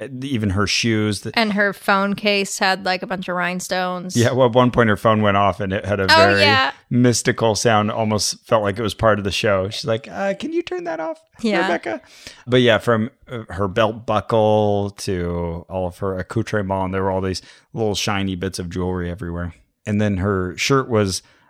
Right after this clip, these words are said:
Speaker 1: uh, black and I think ever so slightly see-through and had
Speaker 2: Okay.
Speaker 1: sort of a, a, a almost leopard printy sort of print to it. Uh, and then you could see her bra underneath. Of
Speaker 2: Boy,
Speaker 1: course.
Speaker 2: I didn't notice any of this,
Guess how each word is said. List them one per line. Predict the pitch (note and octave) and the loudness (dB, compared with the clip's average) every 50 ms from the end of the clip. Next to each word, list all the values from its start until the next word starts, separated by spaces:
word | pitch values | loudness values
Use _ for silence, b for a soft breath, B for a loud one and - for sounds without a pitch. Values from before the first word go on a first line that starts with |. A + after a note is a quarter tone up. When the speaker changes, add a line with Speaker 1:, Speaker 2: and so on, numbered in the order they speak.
| b b - | b b -6
Speaker 1:
uh, | G2 F#2 F#2 | -4 -4 -4
black | - G2+ G#2 A#2+ A2+ A2+ A#2 A#2+ A#2+ B2 - - - - - | -4 -2 -2 0 0 0 0 -2 -2 -4 -6 -12 -18 -14 -8
and | G2+ G2 | -2 -2
I | F#2+ | -2
think | F#2 C3+ C3+ B2+ - | 0 0 -2 -2 -2
ever | - A#2 A2+ A2+ | -4 0 0 0
so | - - A2 F#2+ | 0 0 0 -2
slightly | - - G#2 G#2+ F#2 F#2+ G2 F#2 | 0 0 0 -2 0 -2 -4 -2
see-through | - - - A2 G2+ F#2 - - - G2 F#2+ F#2 F2+ F2+ F2+ F2 - b b b b b b | -2 -4 -4 -4 -4 -4 -6 -6 -4 -2 -2 -2 -2 -2 -4 -6 -8 b b b b b b
and | - F#2+ F#2+ F2+ | -4 -4 -2 -2
had | F2+ G2 F#2+ F2+ | -2 -2 -4 -4
Speaker 2:
Okay. | - - | -4 -2
Speaker 1:
sort | - B2+ A#2 A2 | 0 2 2 2
of | G#2 G2+ G#2 | 2 2 2
a, | G2 F#2 F#2 F#2 F2+ - _ _ - | 2 2 0 -2 -4 -8 _ _ -16
a, | - - | -14 -14
a | D#2 D2 D#2+ - - E2 E2 E2 - - | -14 -14 -16 -20 -18 -18 -18 -18 -14 -8
almost | F3+ D#3+ D3 C3+ B2+ - - A2+ | -4 -2 0 2 2 0 0 -2
leopard | G#2 G2+ G#2 G#2+ G#2 G#2+ - A#2 G#2 G2 F#2 F2 _ | -2 -4 -4 -4 -4 -4 -2 -2 -2 -2 -4 -6 _
printy | - - G#2 F#2+ F2+ - G2 F#2+ F#2 F2+ F2+ F2+ | -8 -4 -4 -4 -4 -4 -4 -6 -4 -6 -6 -6
sort | - - G2+ F#2 | -6 -4 -4 -4
of | F2+ E2+ - | -6 -6 -8
print | - - F#2+ - - - | -8 -10 -10 -10 -12 -12
to | - G2+ F#2 F2+ | -10 -8 -8 -8
it. | F2+ E2+ - - b b b b b b b b _ | -8 -10 -12 -18 b b b b b b b b _
Uh, | - F#2 F2+ F2 | -4 -4 -2 -2
and | G#2 F#2 F#2 | -2 -4 -2
then | F#2+ F#2 F2+ F2+ F2 - _ _ | -2 -2 -2 -2 -6 -8 _ _
you | - F#2+ F2 | -12 -12 -8
could | - G#2 F2 - | -8 -8 -6 -6
see | - F#2+ F2 | -6 -6 -4
her | F2+ F2+ | -4 -4
bra | E2+ G#2 G#2 F#2 F2 F2+ F2 | -2 -2 -2 -2 -2 -2 -4
underneath. | F2 E2+ F2 F2 F2 F2 E2+ E2+ F2 _ _ - _ _ _ _ _ _ - | -4 -6 -6 -6 -6 -6 -6 -8 -10 _ _ -20 _ _ _ _ _ _ -16
Of | G#3+ - | -8 -2
Speaker 2:
Boy, | A3 A#3+ A#3+ A3+ G#3+ G#3+ | 2 4 4 6 4 4
Speaker 1:
course. | G#3 - - | 2 2 4
Speaker 2:
I | A3 A3+ A3+ A3+ | 4 4 6 4
didn't | A3+ A3+ G#3 G3+ | 2 0 -2 -2
notice | G3 G3 F#3 F3+ - - - | -4 -2 -2 -2 -4 -8 -8
any | - G3 F#3+ F#3 F#3 F3+ F3 | -6 -6 -4 -4 -6 -8 -10
of | - - | -10 -8
this, | F3 F#3 G3+ C4+ D#4 - - - - | -6 -4 -4 -4 -4 -4 -4 -6 -6